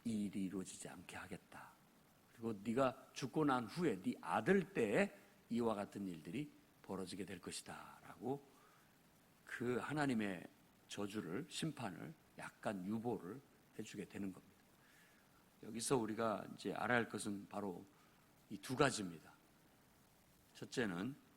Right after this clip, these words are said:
바로 부패한 권력, 절대 권력은 하나님의 심판을 받게 된다는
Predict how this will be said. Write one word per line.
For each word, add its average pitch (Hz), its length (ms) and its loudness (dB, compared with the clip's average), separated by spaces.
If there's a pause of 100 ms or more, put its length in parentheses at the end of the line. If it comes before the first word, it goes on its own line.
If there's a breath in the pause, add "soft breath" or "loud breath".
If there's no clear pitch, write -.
(480 soft breath)
바로 92 480 0 (640)
부패한 113 480 4
권력, 95 420 0 (960)
절대 196 320 0
권력은 95 640 2 (960)
하나님의 117 420 0
심판을 113 440 -2
받게 92 280 -8
된다는 85 400 -12